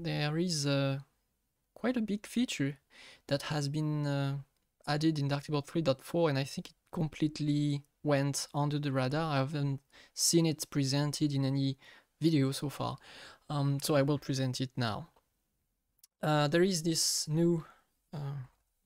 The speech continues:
masking option now that we call the scene referred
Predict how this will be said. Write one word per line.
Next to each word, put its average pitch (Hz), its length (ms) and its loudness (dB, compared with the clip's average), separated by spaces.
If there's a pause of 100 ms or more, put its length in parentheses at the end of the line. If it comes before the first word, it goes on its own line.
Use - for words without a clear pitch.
(180)
masking 151 460 0
option 143 440 -4
now 151 260 -4
that 151 240 -6
we 143 80 -2
call 143 320 -4 (480)
the 143 60 -2
scene 143 260 -2
referred 135 520 -6